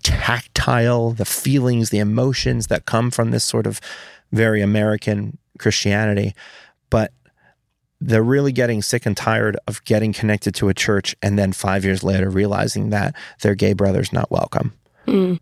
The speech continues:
Speaker 1: or that every Muslim's going to hell, or, you know, this, that, or the other, this sort of very closed theologies. And then on the other hand, you've got all of these people who are in these really liberal, progressive churches who really love the fact that,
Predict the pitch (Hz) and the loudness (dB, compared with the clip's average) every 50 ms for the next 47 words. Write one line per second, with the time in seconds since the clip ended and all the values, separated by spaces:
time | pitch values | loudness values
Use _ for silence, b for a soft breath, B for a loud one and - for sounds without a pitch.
0 | _ _ - 123 123 113 104 104 104 101 - - - 104 107 98 101 98 95 92 | _ _ 2 2 4 4 4 2 2 0 -2 -2 0 0 2 2 2 2 2 2
1 | 95 95 - 98 92 101 - - 92 87 87 - - - - - - - - - | 0 -2 -2 -4 -6 -4 -2 -2 -2 -2 -2 -4 -4 -4 -4 -6 -6 -6 -8 -12
2 | b b b b b b b b b _ _ - 117 113 110 107 101 98 98 - | b b b b b b b b b _ _ 2 2 4 4 2 2 0 -2 -4
3 | - _ _ _ - - _ _ _ _ _ _ _ _ _ - 113 110 92 82 | -8 _ _ _ -20 -20 _ _ _ _ _ _ _ _ _ 0 2 2 2 2
4 | - 98 98 107 101 95 - - 95 - - 92 95 98 92 90 - - - - | 0 0 0 0 0 0 0 0 0 0 0 -2 0 0 0 0 -2 -2 -2 0
5 | 92 - - - 104 95 90 98 87 90 95 - - - - 104 101 98 92 - | 0 0 0 0 0 0 0 0 0 0 -2 -4 -4 -2 0 0 2 0 0 -4
6 | - - - 104 - - - 95 - - - - - - B B B B B B | -4 -2 0 0 0 0 0 0 -2 -2 -4 -4 -4 -6 B B B B B B
7 | B B B B B B B _ _ _ - 127 131 135 127 123 113 - 117 123 | B B B B B B B _ _ _ 0 2 2 2 2 0 0 0 0 0
8 | 120 120 117 127 147 160 156 113 120 104 98 92 104 110 - - 107 113 110 - | 2 2 2 0 0 0 0 0 0 0 0 -2 -4 -6 -6 -6 -4 -4 -4 -2
9 | - 113 107 101 104 123 139 131 113 110 107 - - - 104 101 - 101 101 104 | -2 0 0 2 2 2 0 0 0 -2 -2 -2 -2 -2 -4 -2 0 -2 -2 -2
10 | - - - 110 104 104 104 - - 110 107 107 104 101 101 98 95 - - 101 | -2 -2 0 2 2 2 0 0 0 0 0 2 2 0 0 0 0 0 0 0
11 | 101 98 101 98 95 95 - - - - - - - - - 120 104 104 98 98 | 0 0 -2 -4 -4 -6 -8 -12 -12 -12 -10 -8 -8 -6 -2 0 2 2 2 4
12 | 113 110 98 101 - - 92 - - - - - - - 95 - - - 104 101 | 2 2 0 0 -2 -4 -4 -4 -4 -4 -2 -2 -2 -4 -4 -4 -2 0 0 0
13 | - - 98 110 120 - - B B B B B B B B B - - 123 123 | 0 0 0 0 0 -2 -6 B B B B B B B B B 0 2 2 2
14 | 127 127 131 135 - - 127 123 143 151 156 156 156 147 143 156 175 151 113 104 | 2 2 0 0 0 0 0 2 2 2 2 0 0 0 0 0 -2 -2 -4 -4
15 | 101 - - 101 98 101 - - - 104 104 98 95 98 - | -4 -4 -4 -4 -4 -6 -8 -6 -4 -2 0 0 0 -2 -4